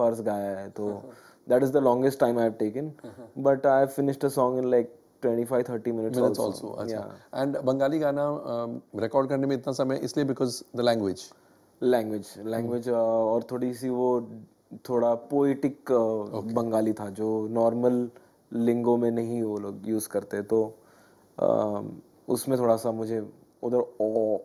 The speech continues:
Speaker 1: ओ का थोड़ा वो चक्कर होता है ना,
Speaker 2: <laughs>
Speaker 1: तो इसलिए।
Speaker 2: हम्म। चलिए, हमसे बातें करने के लिए शुक्रिया, लेकिन जाते जाते मैं चाहूँगा कि आप The Selfie Song के गाने की कुछ, अ, झलकी हमें सुनाइए। It has really, uh, become a big, big,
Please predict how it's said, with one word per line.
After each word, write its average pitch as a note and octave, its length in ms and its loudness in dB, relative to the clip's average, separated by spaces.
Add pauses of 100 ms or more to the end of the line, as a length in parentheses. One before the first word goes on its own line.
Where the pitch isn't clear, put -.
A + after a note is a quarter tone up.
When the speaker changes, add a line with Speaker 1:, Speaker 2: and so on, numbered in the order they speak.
Speaker 1:
ओ A2+ 260 0
का A2+ 180 -2
थोड़ा A2+ 240 -2
वो A#2 240 0
चक्कर D3 480 2
होता D3+ 220 4
है C3 120 2
ना, - 100 0
Speaker 2:
<laughs> - 400 -2
Speaker 1:
तो - 300 -4
इसलिए। G#2+ 540 -2 (240)
Speaker 2:
हम्म। - 120 -12 (680)
चलिए, A#2 360 -4 (220)
हमसे A2+ 680 2
बातें G#2+ 360 2
करने A2+ 240 -2
के A2+ 100 -4
लिए A2 420 -4
शुक्रिया, B2+ 360 -2
लेकिन C#3+ 280 -2
जाते B2+ 280 0
जाते C#3 260 0
मैं C3+ 120 -4
चाहूँगा B2+ 400 -2
कि C3+ 140 -4
आप A#2+ 240 0 (280)
The A2+ 80 -2
Selfie G#2+ 420 -4
Song A2 240 -10
के D3 120 2
गाने C3 260 4
की C#3 160 -6
कुछ, - 380 -4
अ, A#2 260 0 (140)
झलकी B2 280 2
हमें A#2 140 0
सुनाइए। B2 420 -4 (200)
It C#3+ 80 -8
has B2 160 4
really, A#2+ 360 4 (480)
uh, - 240 -2
become B2 200 2
a A2 160 2
big, A#2 160 2
big, B2 120 4